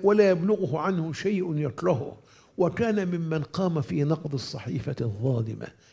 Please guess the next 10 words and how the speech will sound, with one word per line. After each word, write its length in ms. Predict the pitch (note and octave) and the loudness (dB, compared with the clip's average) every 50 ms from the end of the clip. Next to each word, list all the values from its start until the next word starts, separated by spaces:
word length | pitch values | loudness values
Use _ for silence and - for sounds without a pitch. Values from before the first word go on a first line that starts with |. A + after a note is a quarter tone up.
| _ - _ | _ -10 _
التي 220 | - D3 E3+ F3 D#3 | -4 -2 0 0 0
تواثق 580 | E3 D#3+ D#3 D#3+ F3+ F#3 D#3+ - - - - | 0 0 2 2 2 2 0 -2 -4 -6 -6
فيها 440 | D3 - F3+ F3 C3+ C3+ D#3 - - | -6 -4 -2 -2 0 0 -2 -2 -4
أهل 100 | C#3+ A#2+ | -4 -4
مكة 460 | D3 C#3+ C#3+ D#3 C#3 - - D3 C#3 C#3+ - - - _ | -2 -4 -4 -4 -6 -6 -6 -6 -6 -6 -10 -20 -20 _
على 220 | - C3+ C3+ C#3 C#3 | -4 -2 -2 0 0
مقاطعة 640 | C3+ C3+ C3 - C#3 C3+ A2+ - - - A#2+ A2+ | -2 -4 -6 -6 -8 -6 -6 -6 -8 -8 -8 -10
بني 280 | B2 A#2 - A#2+ A2+ - - | -10 -12 -10 -10 -12 -12 -14
هاشم. 240 | - - - - - _ _ _ _ _ _ _ _ _ _ - _ _ _ _ _ _ _ _ _ _ _ _ _ _ | -16 -18 -20 -20 -20 _ _ _ _ _ _ _ _ _ _ -20 _ _ _ _ _ _ _ _ _ _ _ _ _ _
طيب، 280 | - C3+ A#2+ A2 G#2+ | -2 0 0 0 -4